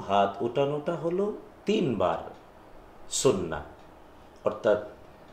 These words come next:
রুকুতে যাওয়ার আগে, রুকু থেকে উঠে এবং তৃতীয় অথবা চতুর্থ বি-, রাকাত বিশিষ্ট নামাজের তৃতীয় রাকাতে উঠার সময়ে। কিন্তু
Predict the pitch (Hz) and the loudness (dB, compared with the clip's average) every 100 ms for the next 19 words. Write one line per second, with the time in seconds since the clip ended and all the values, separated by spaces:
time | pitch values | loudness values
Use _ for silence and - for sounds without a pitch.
0 | - 123 123 160 170 160 170 170 170 170 | 0 0 2 0 2 6 8 8 8 4
1 | 185 220 - - - - 107 107 135 135 | 0 -2 -4 -14 -18 -6 -2 0 0 0
2 | 147 165 202 202 240 254 170 175 175 - | 0 2 2 2 0 2 2 2 -2 -8
3 | - 180 202 240 233 202 233 - - - | -6 -2 0 4 8 8 6 2 -10 4
4 | 147 151 165 117 - 185 240 214 - 151 | 6 8 6 4 2 0 0 -2 0 0
5 | 123 - 127 120 123 117 104 107 - - | 0 -2 -2 4 4 4 2 -8 -8 -4
6 | 117 104 98 110 120 185 190 - 143 156 | -2 0 2 2 4 0 0 -4 -6 -4
7 | 185 131 104 98 101 95 98 87 - - | 4 6 6 2 -2 -2 -4 -4 -6 -6
8 | 117 101 92 - - - 71 - - - | -2 0 -2 -4 -8 -8 -8 -10 -10 -4
9 | 170 - | -2 0